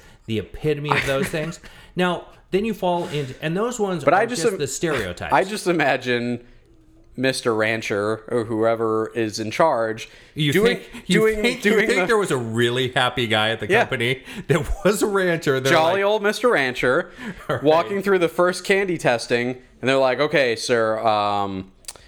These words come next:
Speaker 2: you know, we're just, we're trying to get our bearings. We've never done anything like this before. And, uh, we're trying to distill these flavors into your wonderful candies for you. Bear in mind, this is our first run at it, so just give it a try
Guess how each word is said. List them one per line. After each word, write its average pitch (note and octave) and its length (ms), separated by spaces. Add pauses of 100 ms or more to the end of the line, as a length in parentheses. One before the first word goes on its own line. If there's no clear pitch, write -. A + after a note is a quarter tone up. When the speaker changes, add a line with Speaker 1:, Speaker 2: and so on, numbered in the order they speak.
(200)
Speaker 2:
you G#2+ 100
know, G2+ 260
we're G#2+ 220
just, G#2 360 (140)
we're A2+ 160
trying G2+ 240
to G2 60
get F2+ 120
our F2+ 80
bearings. C3 640 (160)
We've G#2+ 180
never G2 200
done G2 240
anything A2 420
like G#2+ 180
this G2+ 160
before. D3 960 (480)
And, G#2+ 420
uh, G2 260
we're G2 120
trying A#2 280
to G#2 60
distill G2 460
these F#2+ 220
flavors G2 500
into F#2+ 240
your F2+ 260 (100)
wonderful G#2+ 460
candies G#2 480
for F2+ 140
you. E2+ 240 (960)
Bear B2 200
in C#3 80
mind, E3 260
this - 140
is A#2+ 80
our A#2 120
first D#3 520
run D3+ 280
at G2 100
it, F2+ 220
so - 140
just A#2+ 340
give F3 180
it G3+ 80
a G3+ 60
try B2 800